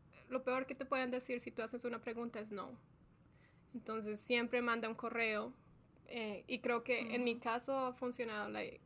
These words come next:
Speaker 1: todos los trabajos que yo he conseguido es a través de contactar directamente al profesor y ábrame las puertas y ellos lo hacen. Y creo que en tu caso también fue como
Speaker 2: Sí.
Speaker 1: mandar un correo y decir, "Estoy disponible a trabajar".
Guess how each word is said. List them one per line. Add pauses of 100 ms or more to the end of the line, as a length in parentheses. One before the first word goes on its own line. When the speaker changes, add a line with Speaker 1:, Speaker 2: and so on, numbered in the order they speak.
(120)
Speaker 1:
todos
los
trabajos
que
yo
he
conseguido
es
a
través
de
contactar
directamente
al
profesor (200)
y
ábrame
las
puertas
y
ellos
lo
hacen. (600)
Y
creo
que
en
tu
caso
también
fue
como
Speaker 2:
Sí.
Speaker 1:
mandar
un
correo
y
decir,
"Estoy
disponible
a
trabajar".